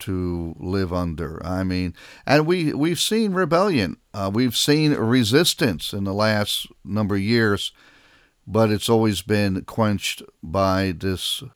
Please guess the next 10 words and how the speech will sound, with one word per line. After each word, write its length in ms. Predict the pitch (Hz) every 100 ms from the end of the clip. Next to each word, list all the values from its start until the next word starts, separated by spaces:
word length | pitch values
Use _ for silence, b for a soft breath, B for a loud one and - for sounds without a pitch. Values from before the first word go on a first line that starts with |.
| -
government 560 | 90 98 92 87 85 82 _ _
that 320 | 98 92 92
has 480 | 90 95 90 82 - - _ _ _ _ _ _ _ _ _ _ _
been 340 | 101 85 98 95
perpetrating 840 | - 113 110 - - 101 92 92
a 100 | 87
false 600 | 90 - 113 117 101 - b b b b -
ideology 800 | 101 107 104 104 127 101 92 82
called, 540 | - 101 98 92 87 - _ _
well, 420 | 87 92 113 -